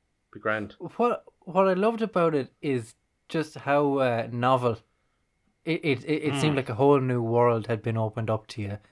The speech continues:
Speaker 2: And it was, it was not that you were doing the day drinking. It was just the, the childlike glee that you, you brought towards it.
Speaker 1: Yeah, no, lots of fun. Miss Dara.
Speaker 2: Yeah, God rest him.
Speaker 1: R I P. <laughs>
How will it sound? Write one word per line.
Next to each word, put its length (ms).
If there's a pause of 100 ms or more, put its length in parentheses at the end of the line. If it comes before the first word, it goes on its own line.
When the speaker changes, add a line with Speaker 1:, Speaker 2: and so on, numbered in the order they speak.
Speaker 2:
And 140
it 80
was, 240 (240)
it 60
was 140
not 200
that 140
you 80
were 100
doing 300
the 80
day 240
drinking. 400
It 80
was 140
just 260
the, 260 (300)
the 80
childlike 680
glee 380 (260)
that 200
you, 100
you 260
brought 320
towards 460
it. 200 (280)
Speaker 1:
Yeah, 220 (120)
no, 320
lots 280
of 60
fun. 280 (720)
Miss 200
Dara. 380 (1120)
Speaker 2:
Yeah, 360 (520)
God 180
rest 280
him. 160 (340)
Speaker 1:
R 320
I 300
P. 360 (840)
<laughs> 60